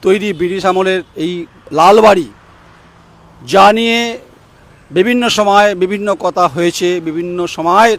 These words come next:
রাজ্যের মুখ্যমন্ত্রীরা এখানে বসে রাজ্যের পরিচালনার ক্ষেত্রে গুরুত্বপূর্ণ এই বিল্ডিংটি তারা ব্যবহার করতেন।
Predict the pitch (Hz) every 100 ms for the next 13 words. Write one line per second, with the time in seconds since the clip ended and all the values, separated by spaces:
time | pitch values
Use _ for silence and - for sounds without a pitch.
0 | - 160 147 185 165 160 - 160 156 156
1 | 160 - 165 170 160 156 143 226 233 220
2 | - - _ _ - 147 185 147 220 220
3 | 220 - 202 233 226 220 202 170 190 -
4 | 185 175 175 196 - 185 190 180 170 165
5 | 175 127 - - - - - 139 170 208
6 | 226 214 196 185 165 151 151 143 139 160
7 | -